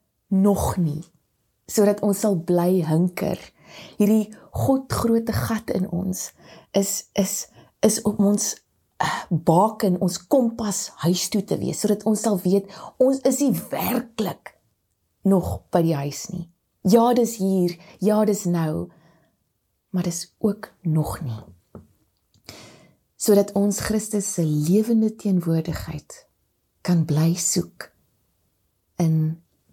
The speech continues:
liefde en eenheid. Die bekende gesang wat ons altyd sing. Ehm, "Ek sien 'n nuwe hemel kom, 'n aarde nuut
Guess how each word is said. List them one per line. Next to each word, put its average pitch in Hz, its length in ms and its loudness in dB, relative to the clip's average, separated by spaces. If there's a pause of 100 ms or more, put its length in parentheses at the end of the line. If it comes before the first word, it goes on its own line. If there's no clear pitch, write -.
(240)
liefde 175 380 2 (1200)
en 160 160 0
eenheid. 127 540 -2 (1080)
Die - 320 -2 (200)
bekende 202 500 2
gesang 175 380 -2
wat 151 160 -4
ons 170 160 -4
altyd 156 360 -6
sing. 147 360 -6 (1120)
Ehm, 143 480 -4 (720)
"Ek 175 140 -2
sien 214 420 4
'n 170 200 6
nuwe 233 280 4
hemel 180 460 2
kom, 165 420 -4 (2500)
'n 190 180 -2
aarde 220 560 2
nuut 196 760 0